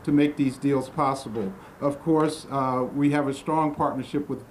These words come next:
uh, Baltimore City, as the mayor, uh, mentioned, uh, uh, companies like the French Company and, and Empire Homes, uh, and all the other partners, particularly the, the funding partners who helped to put these deals,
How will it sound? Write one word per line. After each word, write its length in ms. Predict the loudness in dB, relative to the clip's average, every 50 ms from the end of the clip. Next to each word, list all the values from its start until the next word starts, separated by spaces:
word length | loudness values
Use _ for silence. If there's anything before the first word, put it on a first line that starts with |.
| -4 -2
uh, 120 | -2 -2
Baltimore 400 | 0 2 2 2 2 2 0 -2
City, 280 | -2 -2 0 2 2 2
as 120 | 0 0
the 80 | -2 -2
mayor, 400 | -2 0 0 2 0 0 -2 -4 -8 -16 -20 -18 -10 -4
uh, 180 | 0 0 2 2
mentioned, 680 | 2 2 2 2 2 2 2 2 4 6 6 4 2 0 -6 -16 -18 -10 -6
uh, 360 | -2 0 0 2 0 0 -2 -4
uh, 180 | -6 -6 -6 -4
companies 500 | -2 -2 -2 0 2 2 2 2 2 2
like 200 | -2 -4 -4 -6
the 80 | -10
French 320 | -8 -4 -2 -2 -2 -2 -2
Company 460 | -4 -6 -6 -4 -4 -4 -2 -2 0
and, 200 | 0 -2 -4 -4 -4
and 320 | -6 -4 -4 -6 -4 -4
Empire 400 | -4 -4 -4 -2 0 0 0 0 0
Homes, 440 | 0 0 0 0 0 -2 -4 -6 -10 -16 -20 -20 -10 -4
uh, 200 | 0 0 0 2
and 80 | 2 2
all 220 | 2 4 4 4
the 160 | 4 4 4 2
other 200 | 2 2 0 -2
partners, 440 | -2 -2 -2 0 0 -2 -4 -6 -6
particularly 440 | -6 -4 -4 -4 -2 -2 -2 0 0
the, 180 | 0 -2 -2
the 160 | -2 -4 -6
funding 420 | -6 -2 0 0 2 2 2 0 -2
partners 520 | -2 -2 -2 -2 0 -2 -4 -6 -6 -8 -12 -18 -20 -20 -8 -4
who 120 | -2 0
helped 240 | 2 2 0 0 -2
to 60 | -6
put 240 | -4 -4 -4 -4 -2
these 220 | -2 -2 -2 -2
deals, 460 | -4 -2 -2 0 0 0 -2 -4 -8